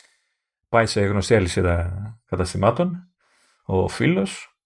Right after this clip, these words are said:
μπαίνει μέσα, τον προσεγγίζει, κλασικά, ξέρεις, ε,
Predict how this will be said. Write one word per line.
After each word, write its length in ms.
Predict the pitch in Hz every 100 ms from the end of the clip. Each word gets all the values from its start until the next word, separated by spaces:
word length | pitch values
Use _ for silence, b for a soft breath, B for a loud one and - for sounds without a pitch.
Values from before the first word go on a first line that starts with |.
| _
μπαίνει 280 | - 110 117
μέσα, 600 | 98 101 104 107 104 95
τον 160 | - 123
προσεγγίζει, 580 | 120 113 104 104 92 92
κλασικά, 360 | 95 - 95
ξέρεις, 260 | 90 95 -
ε, 360 | 92 90 98